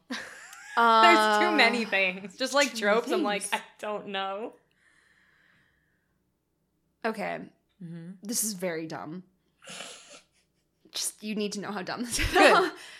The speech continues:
Speaker 2: So, The Ringer refers to this as a batshit masterpiece.
Speaker 1: Mm-hmm.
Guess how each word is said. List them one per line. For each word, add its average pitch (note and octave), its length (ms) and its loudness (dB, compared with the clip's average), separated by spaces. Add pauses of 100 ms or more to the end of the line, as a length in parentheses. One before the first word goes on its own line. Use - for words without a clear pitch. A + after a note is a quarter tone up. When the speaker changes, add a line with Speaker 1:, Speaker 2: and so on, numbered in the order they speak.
(160)
Speaker 2:
So, A#3+ 460 2
The A#3 140 0
Ringer B3+ 360 -2
refers F#3+ 520 -6
to G#3 100 -12
this G#3 220 -6
as F#3+ 180 -12
a F#3+ 60 -8
batshit F3+ 480 -8
masterpiece. G#3+ 680 -10
Speaker 1:
Mm-hmm. A3 220 -8